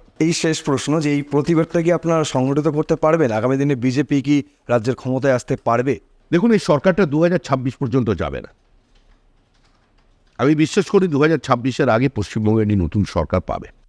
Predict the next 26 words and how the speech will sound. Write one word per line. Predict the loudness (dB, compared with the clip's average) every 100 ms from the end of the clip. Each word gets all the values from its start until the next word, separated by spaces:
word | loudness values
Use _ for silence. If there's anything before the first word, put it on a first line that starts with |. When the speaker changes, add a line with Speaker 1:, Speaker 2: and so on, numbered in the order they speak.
| _ -20 _ _ _ _ _ _
Speaker 2:
আর | -2
দু | 0 2 4
হাজার | 4
ছাব্বিশ | 2 -2 0 -4 0
পর্যন্ত | -2 0 0 0
যদি | 2 0
মমতা | 0 0 0
বন্দ্যোপাধ্যায় | 0 0 0 0 -2 -4
সরকার | -2 0 0 -2
টিকেও | 0 2 2
থাকে, | 0 -8 -14 _ _ -20 _ _
তাহলে | 0 2 2
জানবেন, | 2 4 2 0 -6 _ -20 _ _ _ _ _ _ _
তৃণমূল | 0 2 2 0
কংগ্রেসের | 0 0 0 -2 -4 -2
যে | 0
অন্তর্জালী | 2 2 2 2 2
যাত্রা | 0 -2 -4
শুরু | -6 -2 0
হয়েছে, | 0 -4 -14 _ _ _ _ _ -4
এবং | -2 0
দূরদৃষ্টি | 0 2 0 0 -2
সম্পন্ন | 0 0 0 0
তৃণমূলের | 0 0 2 2 2
আরেক | 2 0 0
নেতা | -2 0 -4